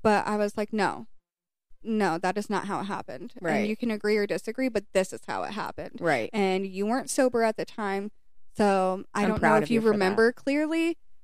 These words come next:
Speaker 1: but I was one hundred percent sober and a present parent, and I remember one hundred percent what happened."
Speaker 2: Right.
Speaker 1: And I was like, "Basically, we can agree to disagree," and that's what we had to do. Because
Speaker 2: Yes,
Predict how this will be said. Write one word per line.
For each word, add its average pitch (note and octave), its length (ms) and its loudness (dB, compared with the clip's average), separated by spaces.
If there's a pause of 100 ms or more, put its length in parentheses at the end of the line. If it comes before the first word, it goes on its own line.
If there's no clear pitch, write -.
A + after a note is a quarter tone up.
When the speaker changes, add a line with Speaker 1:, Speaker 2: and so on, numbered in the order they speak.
Speaker 1:
but G3+ 460 6
I A3 180 0
was A3+ 280 0
one G#3+ 120 -4
hundred A3 220 -2
percent - 380 -2
sober G#3 420 -2 (180)
and A3 140 0
a G#3 60 2
present G#3 360 0
parent, D3+ 400 -4
and A3 120 0
I G#3 60 2
remember G3+ 600 0 (100)
one G#3 180 -2
hundred G#3 220 -2
percent G3+ 380 -6
what F3+ 140 -2
happened." F#3+ 520 -8
Speaker 2:
Right. F#3 360 0 (260)
Speaker 1:
And G3+ 640 0 (400)
I G#3 180 4
was G3+ 220 0
like, G3 300 2
"Basically, G3+ 580 2
we A3 220 -4
can C#4+ 140 -4
agree A3+ 360 -2
to - 140 -4
disagree," F#3+ 640 -2 (500)
and G3 640 0 (1000)
that's E3+ 260 -4
what F3 100 -2
we G3 100 -4
had G3+ 180 -4
to G#3 60 -6
do. A#3 180 -2 (800)
Because G#3 160 -2
Speaker 2:
Yes, G3 400 0